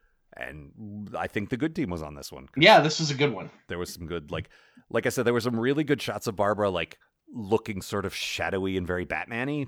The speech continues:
Speaker 1: but then
Speaker 2: At
Speaker 1: also very cute. Like, again,
Speaker 2: Yeah.
Speaker 1: hard line to walk.
Speaker 2: That shot of her when, like, there's a shot in the second episode, in the second part, where, like, uh, Subway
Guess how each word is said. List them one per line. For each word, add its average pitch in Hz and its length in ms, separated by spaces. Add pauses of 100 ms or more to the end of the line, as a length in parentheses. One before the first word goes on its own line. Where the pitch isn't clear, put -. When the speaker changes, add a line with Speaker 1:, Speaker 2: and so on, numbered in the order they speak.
Speaker 1:
but 107 160
then 92 140
Speaker 2:
At 214 220 (420)
Speaker 1:
also 104 240
very 92 220
cute. - 500
Like, 92 340
again, 117 240
Speaker 2:
Yeah. 101 140 (120)
Speaker 1:
hard 110 240
line 104 200
to 87 80
walk. 71 320 (280)
Speaker 2:
That 185 340
shot 180 420
of 160 140
her 143 240
when, 127 420
like, 117 240
there's 147 160
a 135 60
shot 190 240
in - 20
the 160 60
second 160 260
episode, 143 300
in 127 180
the 110 140
second 127 320
part, 104 260 (320)
where, 110 500
like, 113 460 (140)
uh, 202 220
Subway 170 500